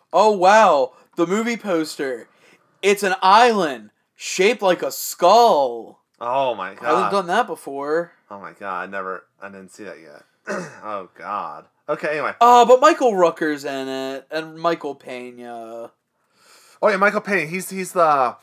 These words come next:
Speaker 2: he's the host.
Speaker 1: Horror adaptation of the popular seventies T V show about magical island resort. The enigmatic Mister Rourke makes the secret dreams of his lucky guests come true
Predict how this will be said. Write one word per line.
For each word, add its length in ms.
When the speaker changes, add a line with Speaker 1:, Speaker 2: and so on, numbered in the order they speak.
Speaker 2:
he's 160
the 100
host. 460
Speaker 1:
Horror 300
adaptation 640
of 120
the 80
popular 480
seventies 440
T 180
V 180
show 300
about 380
magical 540
island 400
resort. 380
The 120
enigmatic 560
Mister 300
Rourke 380
makes 220
the 140
secret 440
dreams 480
of 220
his 180
lucky 320
guests 360
come 260
true 440